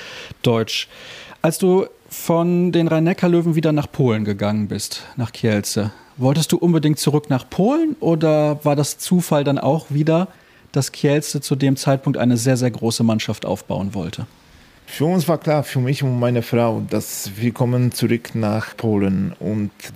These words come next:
Speaker 2: die beste Zeit war, dass, wenn Philipp, äh, wird in polnische Schule gehen. Und der war damals sechs und der musste zum erste Klasse gehen. Und in der Zeit habe ich auch bekommen,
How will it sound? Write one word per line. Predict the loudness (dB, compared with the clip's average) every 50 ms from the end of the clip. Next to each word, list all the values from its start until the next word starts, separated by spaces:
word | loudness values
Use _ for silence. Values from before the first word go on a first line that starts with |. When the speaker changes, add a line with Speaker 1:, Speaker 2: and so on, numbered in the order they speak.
| -4
Speaker 2:
die | 0 2 2 4 2 2
beste | 0 0 0 0 -2 -2 -4 -2 -2 -2 -2
Zeit | 2 2 2 2 2 -2 -6 -6 -2
war, | 0 0 0 0 0 -2 -4 -6 -10 -8 -4
dass, | 0 0 0 0 -2 -4 -10 -12 -8 -6
wenn | -4 -4 -4 -4
Philipp, | -2 0 2 2 2 2 0 -2 0
äh, | 0 2 2 2 2 2 0 -2 -4 -8 -14 -20 -20 -20 -20 -20 -20 -12 -4
wird | 0 0 0 0 -2 -8 -12 -12 -8
in | -6 -6 -6
polnische | -4 -2 0 0 0 0 -2 -2 -2
Schule | -2 -2 0 2 2 2 0
gehen. | 0 -2 -4 -4 -6 -6 -8 -8 -10 -14 -16 -18 -12
Und | -8 -4 -4 -4 -4 -6 -4 -2
der | 0 0 0 0 0 0
war | 0 2 2 2 0
damals | 0 -2 -2 -2 -2 -2 0 0 0 -2 -2 -4 -2
sechs | -2 -2 -2 -4 -6 -12 -12 -12 -12 -10
und | -6 -4 -2 -2
der | 0 0
musste | 0 0 -2 -4 -4 -2 0 0 0 0 -2 -4 -4
zum | -2 -2 0
erste | 0 0 -2 -2 -2 -2 -2
Klasse | 0 0 0 0 0 0 -2
gehen. | 0 2 2 2 2 2 0 0 -2 -6 -10 -18 -20 -20 -20 -20 -20 -20 _ _ _ -4
Und | -4 -4 -4 -2
in | -2 -2 -2 0
der | -2 -2 -2
Zeit | 0 0 0 0 0 -2 -4 -4
habe | -4 -2 -2 -2
ich | -4 -4 -6 -8 -4
auch | -4 -4 -4 -4 -6
bekommen, | -10 -6 -4 -4 -4 -2 -2 -2 0 0 -2 -2 -2 -2 -2